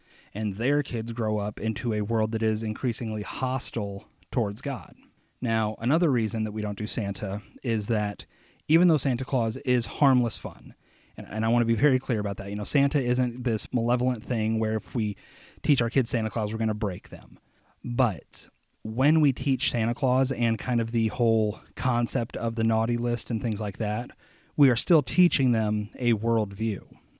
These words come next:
And again, as I've discussed on this podcast many times, our worldview matters because it is what we filter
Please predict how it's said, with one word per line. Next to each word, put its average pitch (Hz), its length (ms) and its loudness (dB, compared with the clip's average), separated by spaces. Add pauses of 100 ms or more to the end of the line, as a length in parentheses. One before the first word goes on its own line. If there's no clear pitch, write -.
(320)
And 107 260 2
again, 120 400 2
as 113 180 -2
I've 107 140 -4
discussed 127 420 -4
on 113 200 0
this 104 120 -4
podcast 120 520 -4
many 107 220 0
times, 107 480 -2 (520)
our 120 160 6
worldview 123 640 4 (100)
matters 113 520 2
because 113 380 -4
it 127 140 2
is 131 140 4
what 117 160 0
we 113 120 0
filter 127 560 -2